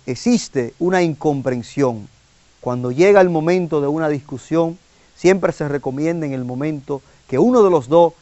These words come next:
haga silencio. Si nosotros estamos buscando hoy perseverar en la vida matrimonial, si nosotros estamos buscando hoy que realmente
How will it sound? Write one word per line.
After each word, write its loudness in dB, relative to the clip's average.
haga 2
silencio. -10
Si -4
nosotros 0
estamos 2
buscando 0
hoy 2
perseverar 2
en -6
la -4
vida 2
matrimonial, -8
si -2
nosotros 2
estamos 0
buscando 0
hoy 4
que 4
realmente 2